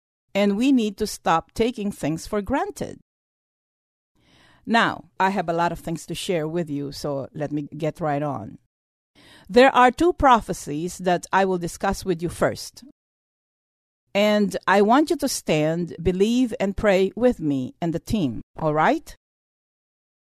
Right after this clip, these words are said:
Concerning United States of America, several weeks ago, I was in my prayer at home, and the Lord gave me a vision.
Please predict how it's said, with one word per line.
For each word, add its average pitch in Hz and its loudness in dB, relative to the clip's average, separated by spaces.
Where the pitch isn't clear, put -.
Concerning 320 6
United 240 4
States 220 0
of 247 -4
America, 156 -4
several 262 4
weeks 302 -4
ago, 147 -6
I 185 4
was 247 2
in 220 2
my 202 2
prayer 160 0
at 190 -2
home, 151 -4
and 262 4
the 233 0
Lord 240 6
gave 214 6
me 214 -4
a 170 -2
vision. 160 -6